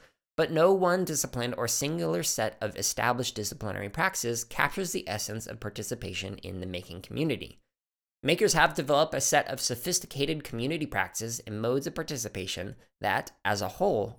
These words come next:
are organic and possibly unique to making, end quote. And finally, a quote from page twenty-seven, quote, "Making is a multidisciplinary, interest-driven, distributed, and evolving form of informal learning," end quote. So much of these quotes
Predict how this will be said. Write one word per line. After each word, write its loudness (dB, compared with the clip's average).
are 6
organic 0
and 0
possibly 0
unique -4
to -8
making, -6
end -8
quote. -6
And -6
finally, 2
a 0
quote -2
from -8
page -4
twenty-seven, -2
quote, -4
"Making 2
is -2
a 2
multidisciplinary, -2
interest-driven, -2
distributed, -2
and -2
evolving 0
form -4
of -8
informal -6
learning," -6
end -6
quote. -6
So 4
much 4
of -2
these 2
quotes 2